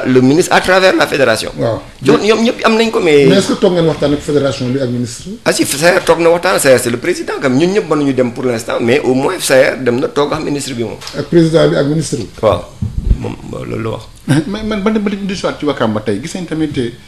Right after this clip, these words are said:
Speaker 3: euh, équipe boo xam ne bu am patrimoine la.
Speaker 2: Mhm.
Speaker 3: Patrimoine foncier. Au début, tubaarkalla, macha allah. Est-ce que ngeen xalaat, par exemple, seen, seen, seen terrain bi ngeen, ngeen defaraat ko yu mel ni, fu ngeen toll seen, seen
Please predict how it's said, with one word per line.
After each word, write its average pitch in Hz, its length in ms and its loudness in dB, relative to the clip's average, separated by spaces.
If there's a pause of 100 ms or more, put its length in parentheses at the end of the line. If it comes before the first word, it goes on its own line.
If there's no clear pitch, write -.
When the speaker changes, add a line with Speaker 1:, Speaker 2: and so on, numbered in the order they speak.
(380)
Speaker 3:
euh, 127 160 2
équipe - 240 -4
boo 143 100 4
xam 135 160 -10
ne 135 40 -2
bu 127 120 -6
am 147 140 -2
patrimoine 127 520 0
la. 90 60 -6
Speaker 2:
Mhm. - 640 -16
Speaker 3:
Patrimoine 131 380 -4
foncier. 110 560 -6
Au 135 100 0
début, 127 460 -2 (180)
tubaarkalla, 123 460 -2
macha 117 260 -2
allah. 101 200 -2 (360)
Est-ce 220 140 -6
que 214 80 -2
ngeen 180 100 -6
xalaat, 147 340 -4
par 147 120 -2
exemple, 135 280 -4
seen, 131 260 -2
seen, 135 200 -4
seen 123 240 -4
terrain 123 280 4
bi 120 160 2
ngeen, 117 260 -2
ngeen 123 180 0
defaraat 120 320 -4
ko 127 60 -8
yu 117 60 -2
mel 117 120 0
ni, 131 60 -4 (220)
fu - 120 -8
ngeen 208 120 -2
toll 165 160 0
seen, 156 200 0
seen 143 220 2